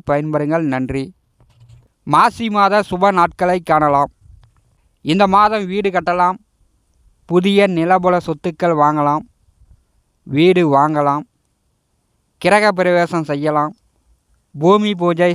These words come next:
செய்யலாம், வீட்டுக்கு வாசல் கால் வைக்கலாம். சுப விசேஷங்களுக்கு உகந்த மாதம் மாசி மாதம். மாசி மாதம் இரண்டாம் தேதி வசந்த பஞ்சமி, அன்று லட்சுமி பூஜை செய்ய உகந்த நாள்.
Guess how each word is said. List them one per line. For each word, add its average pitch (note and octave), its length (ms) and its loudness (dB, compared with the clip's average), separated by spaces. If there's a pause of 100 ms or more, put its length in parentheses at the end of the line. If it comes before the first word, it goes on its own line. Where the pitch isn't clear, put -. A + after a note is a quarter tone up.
(100)
செய்யலாம், D3 400 -4 (880)
வீட்டுக்கு G3+ 520 0 (140)
வாசல் F#3 400 0
கால் E3+ 180 0
வைக்கலாம். D3 420 -4 (880)
சுப F3+ 320 0 (140)
விசேஷங்களுக்கு F3+ 680 -6 (120)
உகந்த E3 240 -2 (140)
மாதம் E3 340 0
மாசி D#3 260 -2 (140)
மாதம். C3 280 -4 (1300)
மாசி A3 480 0
மாதம் G3+ 300 0
இரண்டாம் F#3+ 440 0
தேதி E3 300 -4
வசந்த F3 400 -2
பஞ்சமி, C#3+ 340 -2 (1120)
அன்று D#3 260 -4 (100)
லட்சுமி F#3+ 420 -2
பூஜை D#3+ 260 0 (120)
செய்ய C#3 320 -4
உகந்த C3 340 -4
நாள். A#2 160 -8